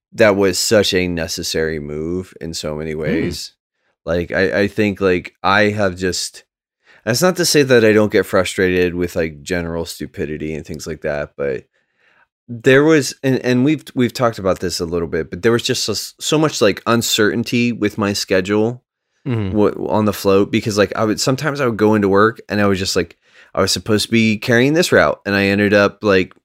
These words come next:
Speaker 1: not doing that at all. And it was like, that just, I think th-, there were mo-, it just, that ha-, it had been that way for, like, months.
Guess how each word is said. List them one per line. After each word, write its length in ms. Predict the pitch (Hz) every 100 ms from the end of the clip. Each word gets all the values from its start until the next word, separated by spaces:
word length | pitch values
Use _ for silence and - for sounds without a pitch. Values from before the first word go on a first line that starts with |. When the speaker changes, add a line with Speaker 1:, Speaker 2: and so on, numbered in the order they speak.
| -
Speaker 1:
not 240 | 101 90
doing 220 | 113 113
that 180 | 113 117
at 100 | 127
all. 460 | 160 160 104 85 98
And 120 | 104 104
it 60 |
was 160 | 98 98
like, 220 | 92 - _ _ _ _ _ _ -
that 480 | 113 123 160 - _ _ _ _ 123
just, 360 | 123 - - _ _ _ _ _
I 80 | 117
think 460 | - 117 101 - _ _ _ _ 143
th-, 140 | - - - _
there 280 | 135 127 135
were 140 | 131 113
mo-, 300 | 113 117 120
it 300 | 131 120 127
just, 320 | 127 127 - 123
that 120 | 123
ha-, 180 | 135 -
it 160 | 123 135
had 200 | 123 104
been 140 | 113
that 140 | 107
way 160 | 95 92
for, 200 | - 87
like, 240 | 82 78
months. 640 | 92 85 76 62 - -